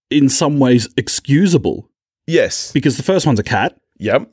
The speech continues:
Speaker 1: Evil.
Speaker 2: And, yep.
Speaker 1: And the second one is his mum's boyfriend, who we find out right
Speaker 2: He's,
Speaker 1: before he
Speaker 2: he's
Speaker 1: dies
Speaker 2: super evil.
Speaker 1: has a family and he's cheating on his wife
Speaker 2: Yeah.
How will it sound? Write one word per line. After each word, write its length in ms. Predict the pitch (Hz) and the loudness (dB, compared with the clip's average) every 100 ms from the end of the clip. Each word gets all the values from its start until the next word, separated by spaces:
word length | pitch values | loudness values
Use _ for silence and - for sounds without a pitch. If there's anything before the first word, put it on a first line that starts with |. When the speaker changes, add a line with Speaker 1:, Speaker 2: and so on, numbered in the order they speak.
| - | -6
Speaker 1:
Evil. 360 | 110 90 120 - _ | -4 -2 -4 -4 _
Speaker 2:
And, 200 | 147 123 | -4 -2
yep. 260 | 123 113 - _ _ _ _ _ 139 - - - | -2 -2 -2 _ _ _ _ _ -20 -20 -20 -6
Speaker 1:
And 180 | 143 139 | 0 2
the 60 | 139 | 4
second 320 | 175 170 147 | 2 2 2
one 180 | 123 123 | 4 2
is 120 | 120 | 4
his 120 | 117 | 4
mum's 240 | 127 123 110 | 4 2 2
boyfriend, 520 | 120 147 - 82 90 | 2 2 0 -4 0
who 80 | 123 | 2
we 100 | 127 | 2
find 400 | 143 147 127 123 | 2 2 4 2
out 340 | 139 90 - | 2 0 -4
right 180 | 120 113 | 0 0
Speaker 2:
He's, 80 | 113 | 0
Speaker 1:
before 220 | 123 113 | 0 0
he 60 | |
Speaker 2:
he's 100 | 123 | 2
Speaker 1:
dies 220 | 127 110 - _ | 0 -2 -6 _
Speaker 2:
super 420 | - 151 165 135 | -2 2 2 2
evil. 320 | 104 90 90 - | 0 -4 -10 -8
Speaker 1:
has 320 | - 135 127 | -2 2 2
a 60 | 117 | 2
family 580 | 135 135 135 113 120 - | 2 4 4 2 0 -2
and 120 | 123 113 | 0 0
he's 140 | 107 | 0
cheating 480 | - - 143 147 127 | -4 -2 0 2 2
on 140 | 113 | 2
his 180 | 110 98 | 2 0
wife 400 | 110 104 104 - - | 0 0 -2 -4 -6
Speaker 2:
Yeah. 340 | 113 78 | -4 -4